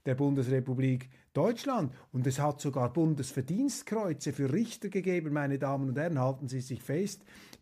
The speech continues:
die in der S S tätig gewesen waren, sogar Erschießungen befohlen haben gegen sogenannte Aufständler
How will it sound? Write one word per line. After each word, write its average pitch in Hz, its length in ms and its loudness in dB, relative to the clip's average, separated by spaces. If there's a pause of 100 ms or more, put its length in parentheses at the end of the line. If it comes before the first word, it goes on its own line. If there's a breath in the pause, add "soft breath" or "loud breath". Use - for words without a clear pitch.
die 180 240 0
in 151 100 2
der 151 220 -2
S 147 320 -2
S 202 420 -4
tätig 170 440 0
gewesen 156 420 0
waren, 139 200 0
sogar 135 340 -2
Erschießungen 180 760 -2
befohlen 151 500 0
haben 131 300 -2 (320 loud breath)
gegen 135 440 2 (180 loud breath)
sogenannte 135 720 0
Aufständler 156 800 0